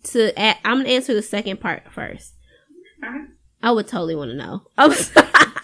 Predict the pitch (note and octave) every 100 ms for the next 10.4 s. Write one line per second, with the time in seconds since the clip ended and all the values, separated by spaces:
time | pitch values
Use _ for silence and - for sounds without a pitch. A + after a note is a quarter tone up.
0 | D#4 - - B4 - C5+ C4+ A#4 - B3
1 | E4+ - - - - C4 C4+ B3 E4 A4+
2 | G#4+ E4+ D4 - - - - C4 C4+ B3
3 | A#3 F#3 F#3+ A#3 - C4 A#3 A#3 B3+ _
4 | _ _ _ _ F#3 F#3+ G3 G3+ A3+ A#3
5 | A#3+ A#3+ _ _ _ _ _ _ - A3
6 | B3+ - F#3+ D#3 F3+ - - A3 A#3 A#3
7 | G#3 - - _ _ _ _ _ - -
8 | - - B3 - - _ - - - C#4
9 | C#4+ E4 C4 B3+ A#3+ B3+ D4 C#4 C#4+ D4
10 | B3+ A#3 G#3+